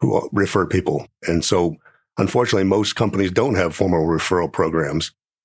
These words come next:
So get that in writing and come up with a system that makes sense. And then, uh, of course, with your current or past, uh, clients that have a, some sort of relationship with your company, I mean, there's no easy way to get past perceived risk than to have a prospect experience what it's like to work with you.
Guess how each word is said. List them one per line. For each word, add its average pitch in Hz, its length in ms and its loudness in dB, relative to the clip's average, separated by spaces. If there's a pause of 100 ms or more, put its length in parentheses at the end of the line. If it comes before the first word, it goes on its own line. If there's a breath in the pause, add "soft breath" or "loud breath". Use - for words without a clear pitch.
(120)
So 95 160 0
get 107 220 -4
that 139 120 0
in 127 140 2
writing 101 380 2
and 82 120 -4
come 120 120 0
up 117 100 -2
with 90 100 0
a - 40 2
system 113 400 0
that 85 140 0
makes 90 220 0
sense. - 360 -2 (420)
And 123 160 0
then, 131 240 0
uh, 113 260 0
of 107 100 -4
course, 143 260 0
with 120 140 -2
your 101 200 2
current 131 360 0
or 90 100 0
past, - 520 -2
uh, 90 220 0
clients 110 380 0
that 101 100 0
have 95 160 0
a, 92 160 -2
some 135 180 0
sort 104 240 2
of 82 60 -2
relationship 95 520 0
with - 80 -8
your 87 120 0
company, 90 380 0
I - 60 -14 (380 soft breath)
mean, 98 100 0
there's 98 120 -2
no 82 220 2
easy 104 360 0 (360)
way 113 160 2
to 101 80 0
get 98 220 -4
past 107 320 0
perceived 95 360 0
risk 104 300 0
than 87 220 2
to 80 280 0
have 110 160 0
a 95 60 -2
prospect 107 480 -2
experience 104 520 0
what 82 80 0
it's - 180 -4
like 95 140 0
to - 60 2
work 98 200 0
with - 160 -4
you. - 160 -6